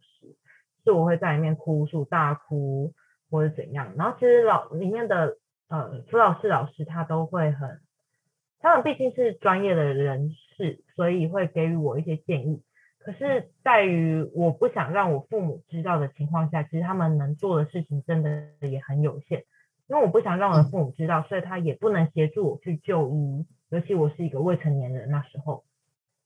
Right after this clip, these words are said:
Speaker 1: 所以他们其实也是在一个很为难的情况下，
Speaker 2: 对。
Speaker 1: 他们想要帮助我，甚至给我一些想法，希望我可以跟家人讲，然后或者他们当中间的人去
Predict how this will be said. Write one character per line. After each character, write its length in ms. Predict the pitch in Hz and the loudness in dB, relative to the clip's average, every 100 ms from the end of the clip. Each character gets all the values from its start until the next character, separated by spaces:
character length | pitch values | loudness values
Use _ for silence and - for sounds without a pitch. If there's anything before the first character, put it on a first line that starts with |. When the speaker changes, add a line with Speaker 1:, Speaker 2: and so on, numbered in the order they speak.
| _ _ _ _ _ _ _ _ - | _ _ _ _ _ _ _ _ -4
Speaker 1:
所 100 | - | -2
以 20 | |
他 120 | 277 | 0
们 160 | 269 190 | 2 4
其 60 | |
实 200 | 131 135 | 4 4
也 160 | 180 151 | 4 2
是 140 | 190 | 0
在 160 | 180 175 | 0 2
一 40 | |
个 120 | 170 165 | 2 -2
很 320 | - 170 151 | 0 2 2
为 160 | 151 | 2
难 200 | 165 147 | 2 0
的 60 | 147 | -2
情 220 | - 139 | -4 -6
况 280 | 156 160 147 - | -2 -2 -2 -2
下， 140 | 151 | -4
Speaker 2:
对。 60 | - _ _ - | -6 _ _ -2
Speaker 1:
他 80 | 320 | 0
们 180 | 262 | 2
想 120 | 180 165 | 2 2
要 100 | 175 | 2
帮 280 | 180 180 | 2 0
助 360 | 180 208 151 - | 0 0 0 -4
我， 80 | - - | -12 -6
甚 160 | 233 | -4
至 140 | 226 226 | 0 0
给 160 | 170 | 2
我 200 | 170 151 | 0 0
一 80 | - | -2
些 400 | 165 160 147 147 | -6 -4 -4 -4
想 220 | - 135 170 | -6 -6 -4
法， 320 | - 147 - _ _ _ _ _ | -2 -4 -6 _ _ _ _ _
希 120 | 233 | 4
望 160 | 220 165 | 4 4
我 40 | |
可 140 | 156 | 2
以 60 | 185 | -2
跟 240 | 170 175 | 0 -2
家 180 | 170 165 | 0 2
人 140 | 151 151 | 2 0
讲， 260 | 147 139 | 0 -4
然 140 | 135 170 | 0 2
后 60 | |
或 140 | 220 196 | 4 2
者 120 | 156 | 2
他 160 | 175 | -2
们 180 | 214 180 | -2 -2
当 300 | 160 165 165 | 2 2 2
中 200 | 190 180 | 0 -2
间 160 | 180 180 | 0 -2
的 120 | 160 | -2
人 240 | 135 - - - _ _ _ | -4 -8 -18 -20 _ _ _
去 420 | - 196 175 143 | -6 0 0 -2